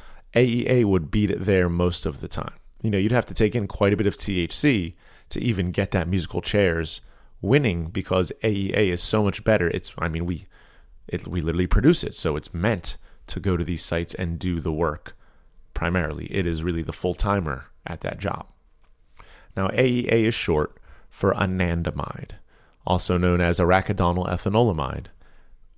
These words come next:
Uh, and it sucks because I try to memorize it to impress people at parties, and there's no more parties. However, A E A or Ananda is what's called the bliss molecule.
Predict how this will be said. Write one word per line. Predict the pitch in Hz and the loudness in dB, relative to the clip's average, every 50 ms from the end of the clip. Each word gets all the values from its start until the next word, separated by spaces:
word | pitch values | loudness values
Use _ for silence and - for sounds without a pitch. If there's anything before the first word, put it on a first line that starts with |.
| - - - | -14 -6 -2
Uh, | 82 80 78 76 80 80 | 0 2 2 0 0 -2
and | 85 85 78 - - - _ | -4 -4 -4 -6 -10 -14 _
it | - - - | -16 -10 -2
sucks | - 107 98 - - | 0 0 2 0 0
because | - 95 - 95 87 92 92 | -4 -4 0 0 2 2 0
I | 95 92 90 85 | 0 0 0 -2
try | 85 - 110 101 | 2 4 4 4
to | 101 | 4
memorize | 104 104 101 104 101 101 - | 4 4 4 4 2 2 2
it | 117 - | 0 0
to | - 92 | 0 0
impress | 87 113 104 - | 0 0 -2 -2
people | - 98 - 104 | -2 0 2 2
at | 98 - | 2 2
parties, | - 120 113 - 107 92 92 - | 2 2 2 2 2 -2 -2 -2
and | 92 92 95 | -2 -2 -2
there's | 107 104 - | -2 -4 -4
no | 104 101 | -4 -4
more | 110 120 123 | -4 -4 -4
parties. | - - 151 143 - - - - - - - - - - _ _ _ - - - _ - _ _ _ - - _ _ _ _ | -4 -4 -6 -6 -8 -12 -18 -20 -20 -20 -20 -20 -20 -20 _ _ _ -20 -20 -20 _ -20 _ _ _ -20 -20 _ _ _ _
However, | - - 98 113 143 127 - 76 - - - - _ _ _ - _ _ - - - _ _ - | -4 2 6 6 8 6 6 2 -4 -6 -10 -16 _ _ _ -20 _ _ -20 -20 -20 _ _ 0
A | 131 123 | 2 2
E | 120 113 117 120 - - | 2 2 2 2 2 2
A | 107 104 110 110 | 2 2 2 0
or | - - 98 101 | 0 0 0 0
Ananda | 98 95 104 104 98 98 95 80 85 80 78 76 - - | 0 0 2 2 2 0 0 0 0 0 0 -2 -2 -2
is | 101 98 85 87 | -4 -2 0 0
what's | 92 87 - | -2 -2 -2
called | - - - 87 80 82 73 - | -4 -4 -2 -2 -2 -2 -2 -4
the | - 82 | -8 -10
bliss | - - 107 123 139 - - | -4 2 4 4 4 4 2
molecule. | 87 76 73 - - - - - - - - - | -2 -4 -4 -6 -8 -10 -8 -8 -8 -8 -10 -16